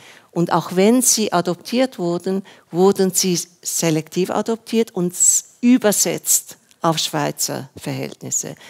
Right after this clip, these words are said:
Also eben, wie gesagt, in Verbindung gebracht mit Transparenz und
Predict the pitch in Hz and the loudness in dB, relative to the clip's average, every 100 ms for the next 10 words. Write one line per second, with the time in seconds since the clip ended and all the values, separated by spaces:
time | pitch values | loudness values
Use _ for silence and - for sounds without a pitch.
0 | - - _ 151 160 156 165 165 160 180 | -20 -20 _ -2 0 0 0 0 0 0
1 | 175 - 151 127 - - - 156 165 160 | 0 0 0 -2 -6 -12 -6 -4 -2 0
2 | 175 180 170 156 - 135 127 - 151 143 | 2 2 -2 -4 -6 -6 -6 -8 -8 -8
3 | - - 143 - 139 139 147 131 127 - | -8 -8 -6 -6 -8 -6 -4 -4 -8 -8
4 | 131 | -10